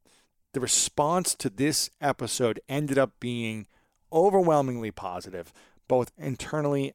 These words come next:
and externally. It's still my most searched for and sought after episode to this day, and I still get messages about it.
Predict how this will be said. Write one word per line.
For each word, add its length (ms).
and 140
externally. 600
It's 160
still 280
my 140
most 300
searched 400
for 320
and 100
sought 260
after 300
episode 600
to 200
this 220
day, 460
and 120
I 60
still 320
get 140
messages 500
about 320
it. 100